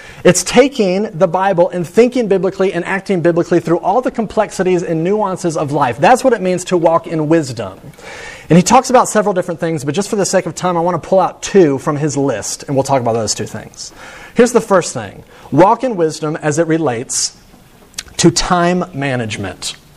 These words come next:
You see it right there in verse sixteen. Make the best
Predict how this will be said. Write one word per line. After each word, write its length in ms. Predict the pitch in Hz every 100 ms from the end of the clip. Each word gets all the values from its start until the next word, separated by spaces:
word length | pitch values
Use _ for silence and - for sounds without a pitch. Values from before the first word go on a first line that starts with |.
| - _ - - - -
You 100 | 127
see 140 | -
it 60 | 165
right 180 | 156 156
there 140 | 151
in 60 | 147
verse 200 | 147 143
sixteen. 640 | 156 - 165 123 101 98 - - - - - _ _
Make 420 | 131 165 170 -
the 180 | 127 143
best 500 | 120 135 147 -